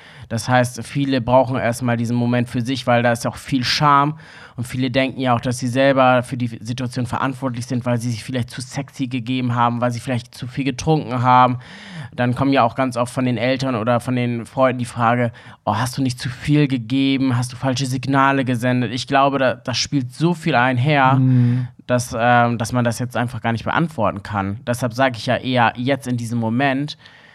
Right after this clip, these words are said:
Speaker 1: versuch das so zu drehen, dass du irgendwie noch ein tolles Leben hast und nicht für immer in den Ängsten lebst, weil zum Beispiel meine Tante,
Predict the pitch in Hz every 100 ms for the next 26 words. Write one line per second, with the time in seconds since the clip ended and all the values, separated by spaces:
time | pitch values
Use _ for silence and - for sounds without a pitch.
0 | _ - 131 127 139 - 127 - 131 -
1 | 127 120 135 131 131 127 - - 117 -
2 | 120 127 117 123 113 113 - 143 135 127
3 | 120 113 113 117 113 117 113 - 123 123
4 | 135 117 123 120 110 127 127 - 117 131
5 | 135 - 123 117 127 117 123 117 113 110
6 | 131 143 139 135